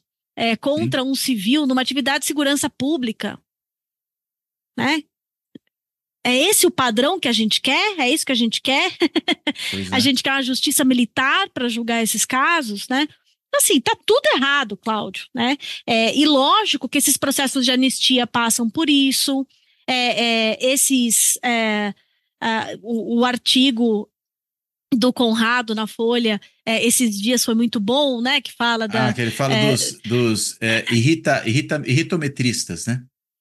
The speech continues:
Speaker 1: Irritometristas das Forças Armadas, né? Sempre essa, essa cautela, não, mas as Forças Armadas vão ficar irritadas, mas e agora?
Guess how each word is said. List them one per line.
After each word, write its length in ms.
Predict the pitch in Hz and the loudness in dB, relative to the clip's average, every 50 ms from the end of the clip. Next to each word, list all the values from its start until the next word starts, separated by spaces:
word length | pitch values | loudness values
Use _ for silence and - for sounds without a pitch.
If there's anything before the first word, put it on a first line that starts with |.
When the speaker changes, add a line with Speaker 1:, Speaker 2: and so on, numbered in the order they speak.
| _ - | _ 2
Speaker 1:
Irritometristas 1160 | - 302 294 233 269 339 359 - 349 311 294 277 277 - - 294 330 339 - - 330 302 262 | 4 4 6 6 4 2 2 2 2 2 2 2 2 0 2 2 2 4 2 2 2 2 2
das 180 | 277 277 - | 2 0 0
Forças 360 | - - 277 247 - 277 247 254 | 0 0 -2 0 2 2 2 2
Armadas, 760 | 233 220 220 254 269 302 320 302 285 247 214 214 220 214 - | 0 0 0 0 2 2 2 0 0 -2 -2 -4 -6 -6 -2
né? 320 | 294 320 339 330 302 254 | 0 0 2 2 2 2
Sempre 600 | 226 233 - - 302 359 403 415 330 - - 285 | 2 2 2 2 2 2 2 0 0 -2 0 0
essa, 440 | 254 254 247 - - 262 254 233 214 - - - - - | 0 2 0 0 0 0 0 -2 -2 -6 -12 -16 -6 -2
essa 180 | 247 - 277 | 0 0 0
cautela, 380 | 247 262 247 214 - 262 269 262 | 0 0 -2 0 0 0 2 2
não, 300 | 240 247 269 302 320 294 | 4 4 4 4 4 2
mas 120 | 277 262 | 2 2
as 120 | 269 254 - | 0 -2 -2
Forças 280 | 269 254 - 285 254 | -4 -4 -4 -2 -2
Armadas 460 | 254 247 233 226 240 269 269 285 269 247 | -2 0 0 0 0 0 0 -2 -2 -2
vão 140 | 277 294 | -2 -4
ficar 200 | 269 - - 294 | -4 -4 -2 0
irritadas, 720 | 277 247 240 247 - - 220 240 269 285 277 247 254 240 | 2 2 2 0 0 0 -2 0 0 0 -2 -2 -4 -4
mas 160 | 240 247 254 240 | -2 -2 -2 -2
e 60 | 277 | -2
agora? 440 | 269 220 226 233 247 262 262 240 | -4 -4 -4 -4 -2 -2 -2 -4